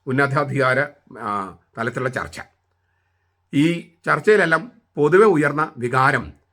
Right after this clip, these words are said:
ഇന്ത്യക്ക് ജയിക്കാൻ കഴിയില്ല എന്ന് തന്നെയായിരുന്നു. അങ്ങനെ യോഗം കഴിഞ്ഞ് പോകുകയാണ്. അപ്പോൾ ഇന്ത്യയുടെ ആദ്യത്തെ ഫീൽഡ് മാർഷൽ സാം മനേക്ഷ, അദ്ദേഹത്തോട് ഇന്ദിരാഗാന്ധി പറഞ്ഞു, "ഒന്ന് എനിക്കൊന്ന് കാണണം." അങ്ങനെ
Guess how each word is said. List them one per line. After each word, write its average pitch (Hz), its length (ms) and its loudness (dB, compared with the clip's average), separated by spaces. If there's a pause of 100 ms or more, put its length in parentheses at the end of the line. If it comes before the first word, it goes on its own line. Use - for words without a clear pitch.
(300)
ഇന്ത്യക്ക് 151 240 -2
ജയിക്കാൻ 143 400 -2
കഴിയില്ല 156 340 -2
എന്ന് 117 260 -6
തന്നെയായിരുന്നു. 76 440 -12 (840)
അങ്ങനെ 143 180 0
യോഗം 143 420 2 (120)
കഴിഞ്ഞ് 131 260 0
പോകുകയാണ്. 127 560 -4 (460)
അപ്പോൾ 139 380 0 (480)
ഇന്ത്യയുടെ 143 520 0 (200)
ആദ്യത്തെ 127 340 -4
ഫീൽഡ് 143 280 -2
മാർഷൽ 120 480 -6 (260)
സാം 131 220 -2
മനേക്ഷ, 131 340 -2 (840)
അദ്ദേഹത്തോട് 127 680 -4 (380)
ഇന്ദിരാഗാന്ധി 123 420 -2
പറഞ്ഞു, 117 220 -6
"ഒന്ന് 113 300 -8
എനിക്കൊന്ന് 117 280 -10
കാണണം." 107 380 -10 (960)
അങ്ങനെ 120 360 -6